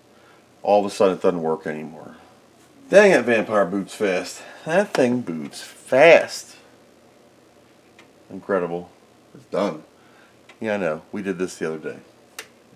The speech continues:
Or earlier in the video. That was actually the other day. This is another day. So with that done, Noctua fan is Noctua. I'm going to put my cover back on for the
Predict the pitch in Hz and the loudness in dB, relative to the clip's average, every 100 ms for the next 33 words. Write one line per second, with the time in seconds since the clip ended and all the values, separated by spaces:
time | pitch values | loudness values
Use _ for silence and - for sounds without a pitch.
0 | - 101 98 113 104 95 92 98 80 73 | -10 -6 0 0 0 -4 -8 -10 -12 -16
1 | - _ _ _ _ _ _ _ _ _ | -20 _ _ _ _ _ _ _ _ _
2 | _ _ _ _ _ _ - - 92 95 | _ _ _ _ _ _ -2 -2 -2 -4
3 | 92 - 87 85 78 80 82 - - - | -4 -4 -6 -4 -4 -2 -4 -4 -16 -10
4 | 139 156 170 170 147 139 151 107 - - | -8 -6 -4 -2 -2 -2 -2 -4 -4 -16
5 | - - - _ - - - _ - - | -20 -20 -20 _ -20 -20 -20 _ -20 -20
6 | _ _ _ - - 185 165 110 139 143 | _ _ _ -12 -4 -2 -2 -4 -2 -2
7 | - 117 101 110 131 - - - - 107 | -2 -4 -4 -4 -4 -2 -2 -2 -10 -6
8 | 113 - 110 92 - 110 110 95 - - | -6 -6 -10 -10 -8 -4 -4 -4 -6 -6
9 | - - _ _ _ _ _ - 104 110 | -16 -20 _ _ _ _ _ -16 -12 -12
10 | - 92 95 98 110 - - - - - | -12 -14 -10 -10 -12 -20 -20 -20 -20 -18
11 | - - _ _ _ _ - _ _ - | -16 -16 _ _ _ _ -20 _ _ -16
12 | 110 113 113 101 - 135 - 110 - - | -10 -8 -6 -8 -8 -10 -6 -8 -6 -2
13 | 117 117 104 104 101 104 107 120 120 - | 2 2 4 2 2 -2 0 -2 -4 -6
14 | 104 95 | -4 -4